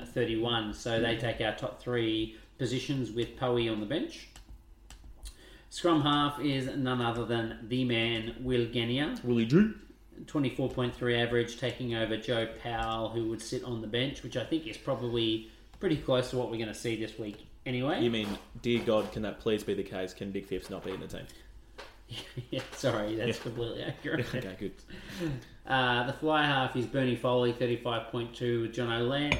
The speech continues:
Speaker 1: backing up at twenty-nine point two. Don't believe Jono Lance has any chance considering he's not even in the squad.
Speaker 2: Mm-hmm.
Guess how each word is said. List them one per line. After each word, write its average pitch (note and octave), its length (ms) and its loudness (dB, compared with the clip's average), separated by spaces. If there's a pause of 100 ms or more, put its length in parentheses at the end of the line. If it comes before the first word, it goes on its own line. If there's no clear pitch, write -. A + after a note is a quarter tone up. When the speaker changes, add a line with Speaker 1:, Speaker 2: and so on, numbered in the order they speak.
Speaker 1:
backing B2+ 360 -2
up B2+ 180 -2
at G#2+ 100 -12
twenty-nine B2 500 -2
point C3+ 280 -6
two. F3+ 300 2 (280)
Don't G#2 200 2
believe A2+ 360 2
Jono A2 300 0
Lance A2 300 0
has A#2+ 140 0
any A#2+ 180 2
chance A2+ 320 -4
considering A2 400 -6
he's G#2 140 -4
not A2 180 0
even G#2+ 240 -2 (100)
in B2+ 100 -2
the G#2+ 80 -6
squad. E3+ 300 -4 (240)
Speaker 2:
Mm-hmm. A#2+ 260 0